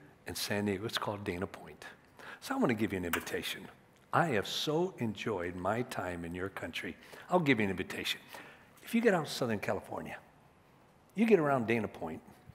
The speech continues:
one of the most beautiful places in America to live, and you lost your money.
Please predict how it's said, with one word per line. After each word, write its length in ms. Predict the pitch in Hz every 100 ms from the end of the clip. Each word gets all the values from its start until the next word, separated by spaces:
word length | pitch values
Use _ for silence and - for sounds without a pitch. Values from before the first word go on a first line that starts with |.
| - - - _ _ _ - _ - - -
one 120 | 120
of 60 | 107
the 60 |
most 200 | 98 -
beautiful 320 | - 127 - 101
places 320 | 110 101 -
in 60 |
America 340 | 95 98 92 -
to 60 |
live, 340 | 92 90 85 - - - - - - - - -
and 160 | 123
you 80 | 107
lost 340 | 104 107 - -
your 80 |
money. 300 | 107 87 78